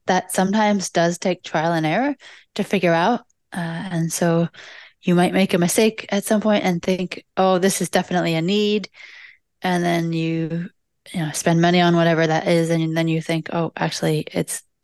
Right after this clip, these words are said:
more of a want." But, you know, uh, as I like to say a lot of times when stuff like that happens,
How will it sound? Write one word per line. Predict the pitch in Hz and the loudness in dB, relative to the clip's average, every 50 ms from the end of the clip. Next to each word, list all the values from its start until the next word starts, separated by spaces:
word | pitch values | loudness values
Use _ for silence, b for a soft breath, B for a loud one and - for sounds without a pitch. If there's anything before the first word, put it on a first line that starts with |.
| _ - | _ -4
more | - 170 165 | 0 2 2
of | 160 156 | 2 2
a | 156 | 2
want." | 151 156 170 175 175 175 175 - _ _ B B B B B B B B B _ | 2 2 4 4 2 2 0 -4 _ _ B B B B B B B B B _
But, | - 165 170 - _ _ _ _ _ _ _ _ - - | -4 -2 -2 -4 _ _ _ _ _ _ _ _ -8 -4
you | 190 | -4
know, | 175 160 160 - | -2 -4 -4 -6
uh, | 240 185 170 165 _ _ _ _ - | -6 -6 -6 -6 _ _ _ _ -4
as | - 180 170 175 | 0 0 2 4
I | 165 165 | 4 4
like | 165 175 - | 4 2 0
to | - | -2
say | - - 170 170 | -2 2 2 4
a | 165 | 4
lot | 165 165 165 | 4 2 2
of | 170 | 0
times | - - 165 160 165 165 160 - | 0 0 0 0 0 0 -2 -2
when | - 156 | -4 -6
stuff | 151 - 170 156 - | -4 -4 -4 -2 -2
like | 170 165 | -2 0
that | - 160 165 | 0 -2 -2
happens, | 180 180 185 196 196 196 - | -2 0 2 2 2 0 -2